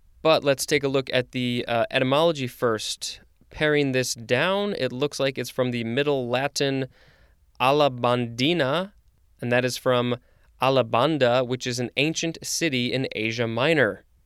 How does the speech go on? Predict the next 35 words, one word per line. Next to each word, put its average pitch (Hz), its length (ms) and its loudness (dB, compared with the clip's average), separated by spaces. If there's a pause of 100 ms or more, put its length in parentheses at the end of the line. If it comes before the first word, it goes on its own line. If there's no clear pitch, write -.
(340)
And 135 460 0
now 127 240 0
we 120 180 -4
have 120 380 -2
the 117 100 -2
word 117 300 2 (100)
almandite, 120 1080 -2 (560)
and 117 200 -2
I 117 100 2
think 202 420 -4
this 131 220 -8
will 156 120 -4
actually 113 360 -6
be 120 140 -4
the 117 120 0
last 143 560 -2
word 147 500 0 (300)
for - 260 0
this 151 160 -2
episode, 143 600 0 (320)
A 151 240 4
L 139 400 2
M 135 260 0
A 127 220 2
N 117 500 0
D 139 280 -4
I 127 360 2
T - 380 -8
E. 135 320 -2 (260)
This 143 320 -2
is 123 200 -2
a 123 100 4
noun 123 380 2
from 117 200 -6
circa - 360 -4